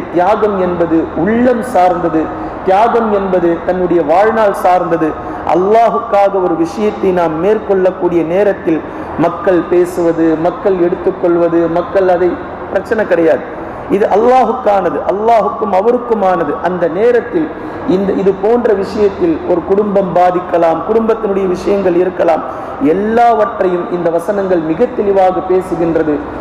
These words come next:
உங்களுடைய பொருளாதாரம், உங்களுடைய வாழ்வியல், உங்களுடைய உயிர், உங்களுடைய அர்ப்பணிப்பு, இவை எல்லாவற்றையும்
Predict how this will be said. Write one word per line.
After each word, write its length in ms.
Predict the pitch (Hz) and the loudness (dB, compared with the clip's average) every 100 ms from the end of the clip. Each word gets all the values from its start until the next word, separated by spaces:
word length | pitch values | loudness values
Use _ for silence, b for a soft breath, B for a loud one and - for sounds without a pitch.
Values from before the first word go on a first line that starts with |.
| - 151 | -4 -2
உங்களுடைய 420 | 170 170 165 160 160 | 2 2 2 0 0
பொருளாதாரம், 800 | 165 185 202 196 202 202 202 190 - | 0 4 4 4 4 4 2 -2 -6
உங்களுடைய 440 | 170 170 160 151 156 147 | -2 0 0 0 0 2
வாழ்வியல், 540 | 180 214 208 214 214 - - - - | 2 0 -2 -2 -2 -2 -12 -10 -4
உங்களுடைய 460 | 180 185 180 165 165 156 180 | -2 0 0 2 2 2 0
உயிர், 280 | 214 226 - 165 | 0 0 0 -2
உங்களுடைய 440 | 180 175 170 160 - | 0 2 2 0 0
அர்ப்பணிப்பு, 580 | 175 208 240 226 190 220 185 180 | 0 0 -2 -2 -2 -2 -2 0
இவை 120 | 175 165 175 | 0 2 0
எல்லாவற்றையும் 760 | 208 240 233 214 - 185 175 | 2 2 2 0 0 -2 -2